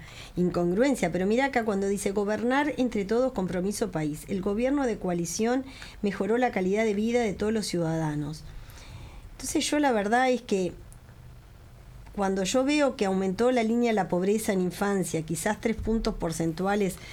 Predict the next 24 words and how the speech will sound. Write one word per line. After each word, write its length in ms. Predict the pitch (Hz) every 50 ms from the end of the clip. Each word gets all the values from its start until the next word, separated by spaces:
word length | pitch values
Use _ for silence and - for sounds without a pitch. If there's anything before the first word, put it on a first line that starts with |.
| - - - -
con 120 | - 180
respecto 440 | 185 185 - - 202 196 196 - 208
al 80 | 190 180
dos 100 | 175 165
mil 160 | 180 196 196
diecinueve, 800 | 202 190 196 - 170 175 180 185 190 196 196 185 175 165 143 - - - - - - - -
¿es 100 | 247 240
desconocer 580 | 285 277 277 - 202 185 175 160 - 214 226 247
que 60 | -
aumentó 380 | 220 190 175 156 165 160 185 196
la 140 | 202 185 -
pobreza 440 | 175 156 165 185 196 196 196 - 185
en 100 | 170 160
los 180 | 160 156 -
hogares 280 | 160 160 165 175 190 175
donde 180 | 175 160 160 165
hay 60 | 165
niños, 300 | 180 185 202 196 175 175
niñas, 240 | 170 185 190 185 165
adolescentes? 680 | 147 147 156 - - 202 226 247 - 202 180 - - - - - - - - - - -
¿No 180 | 185 202 220
son 160 | 220 - 214
considerados 480 | 185 175 165 156 175 175 175 185 190 185
ciudadanos? 600 | - 175 170 160 165 175 202 240 247 208 160 -